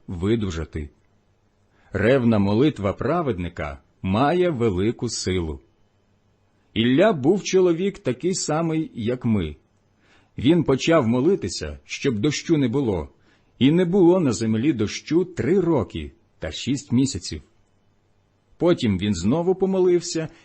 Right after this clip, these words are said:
і небо дало дощ, а земля вродила плід свій. Мої брати,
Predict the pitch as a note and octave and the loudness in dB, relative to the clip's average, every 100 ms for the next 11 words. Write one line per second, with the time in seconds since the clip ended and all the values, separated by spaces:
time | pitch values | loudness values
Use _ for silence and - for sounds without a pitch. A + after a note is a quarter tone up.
0 | _ - B2+ A2 C#3+ D#3+ F#3 F#3 - F2 | _ 0 4 4 2 0 -2 -2 -8 -8
1 | G2 F#2+ A2 C#3 G2 F2 - - - _ | -4 0 0 0 0 -2 -4 -14 -20 _
2 | _ _ _ _ A#2 A#2 G#2 G2 G2+ F#3 | _ _ _ _ 0 0 2 2 2 2
3 | C3+ - _ _ _ - A2+ C3 F2 A#2 | -2 -6 _ _ _ -4 0 2 2 4
4 | F#3+ F#3+ F#3+ G3 - F#2+ F#2+ C3+ B2 B2 | 4 4 0 -8 -8 -4 -2 -2 -4 -10
5 | - - E2+ E2+ D#2+ - _ _ _ _ | -10 -8 -6 -4 -6 -10 _ _ _ _
6 | _ _ _ _ _ _ _ _ _ _ | _ _ _ _ _ _ _ _ _ _
7 | _ _ _ _ _ _ _ _ _ _ | _ _ _ _ _ _ _ _ _ _
8 | G2+ G#2 B2+ E3 D#3+ D#3 C#3+ E2 | 0 4 4 4 0 0 -2 -2